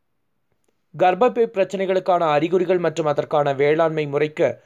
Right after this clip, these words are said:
பெரும் இடைவெளி உள்ளது. பெண்கள் பெரும்பாலும்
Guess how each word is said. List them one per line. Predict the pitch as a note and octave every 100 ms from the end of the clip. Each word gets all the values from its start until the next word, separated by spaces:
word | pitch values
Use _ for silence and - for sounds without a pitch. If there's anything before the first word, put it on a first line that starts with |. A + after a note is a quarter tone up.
| _ _ _ F#3+
பெரும் | F#3+ A3+ -
இடைவெளி | D3 D#3+ D3+ C#3+
உள்ளது. | B2+ A#2+ B2 G#3 - _ _ _ _ _ _ _ _ _ _ _
பெண்கள் | E3+ G3 A3 A3
பெரும்பாலும் | F#3 E3+ E3 D#3+ E3